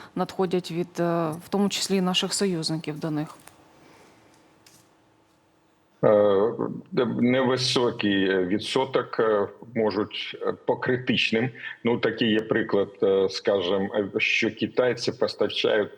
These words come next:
Speaker 2: сімдесят п'ять відсотків, е, в дроновим, е, промисловості підприємствам Російської Федерації, е, комплектуючих.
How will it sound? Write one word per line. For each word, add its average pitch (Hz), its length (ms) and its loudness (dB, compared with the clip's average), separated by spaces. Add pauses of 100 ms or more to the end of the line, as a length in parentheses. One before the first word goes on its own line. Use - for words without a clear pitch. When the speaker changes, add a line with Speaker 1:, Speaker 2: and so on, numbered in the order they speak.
(760)
Speaker 2:
сімдесят 127 760 -2
п'ять 113 260 0
відсотків, 120 920 -2
е, - 20 2 (480)
в - 100 -12
дроновим, 104 760 0
е, 101 480 0 (480)
промисловості 117 840 0 (160)
підприємствам 104 680 -2
Російської - 500 -2
Федерації, 98 760 0 (160)
е, 101 180 -2
комплектуючих. - 1000 -2